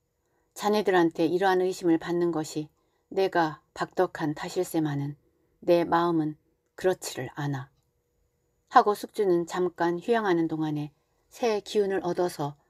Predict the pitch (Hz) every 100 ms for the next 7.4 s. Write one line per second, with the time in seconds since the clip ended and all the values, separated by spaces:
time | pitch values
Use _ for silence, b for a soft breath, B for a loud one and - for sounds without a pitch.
0 | _ _ _ _ _ - 240 247 - 175
1 | 165 165 - 160 - 175 185 - 170 160
2 | 156 151 151 143 143 - _ _ _ _
3 | _ _ _ _ _ - 180 175 - 151
4 | 135 - _ - 180 156 143 139 151 151
5 | - - 139 - _ _ _ _ _ _
6 | 202 185 175 170 196 196 190 170 156 156
7 | 196 160 147 147